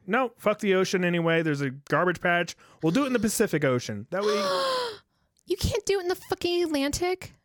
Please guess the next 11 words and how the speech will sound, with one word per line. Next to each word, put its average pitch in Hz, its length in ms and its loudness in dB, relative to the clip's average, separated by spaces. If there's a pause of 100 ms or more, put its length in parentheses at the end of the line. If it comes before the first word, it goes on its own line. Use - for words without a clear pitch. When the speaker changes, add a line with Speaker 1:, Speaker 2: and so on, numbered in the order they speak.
(280)
Speaker 1:
No, 101 240 -4
the - 60 -20
Pacific 165 400 -2
Ocean. 143 420 0 (160)
It, 147 220 0
it's 156 160 -2
already 165 280 2
a 143 100 2
cesspool. 135 600 -2 (400)
Fuck 120 300 -2
it. - 180 -14